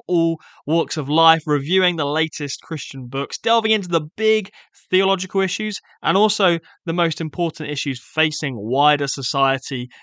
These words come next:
and culture. It's all from a Christian perspective, and you can access it all right now at premier christianity dot com. That's premier christianity dot com.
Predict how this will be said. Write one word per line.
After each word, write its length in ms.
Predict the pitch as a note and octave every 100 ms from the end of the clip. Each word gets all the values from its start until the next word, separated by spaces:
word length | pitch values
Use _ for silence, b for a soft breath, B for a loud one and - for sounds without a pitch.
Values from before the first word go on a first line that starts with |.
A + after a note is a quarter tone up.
| B
and 160 | B2+ C3
culture. 400 | C#3 B2 - A2
It's 140 | G#2+
all 240 | - F#3+ A3
from 320 | - G3 G3
a 80 | E3
Christian 540 | - F3 - - C#3+
perspective, 680 | B2+ - - - - C3+ C3+ B B B
and 160 | A2
you 80 | C3
can 160 | C3 C3+
access 420 | - - - C3
it 60 | D3
all 160 | D3
right 300 | C3+ D3+ G#3+
now 260 | F#3+ B2 A#2 - _ _
at 100 | C#3 -
premier 640 | - - G3 G3 F#3+ F3+ F3
christianity 1000 | - G3 - - E3 D3 C#3 - B2+ B2 b b b
dot 160 | - -
com. 180 | - A2
That's 160 | D3
premier 640 | - - - C4+ A#3+ A#3 A3
christianity 880 | - F#3+ - E3 D3 C#3 C#3+ B2+ B2 b b -
dot 240 | C3 A2+
com. 360 | - G#3+ B3 E3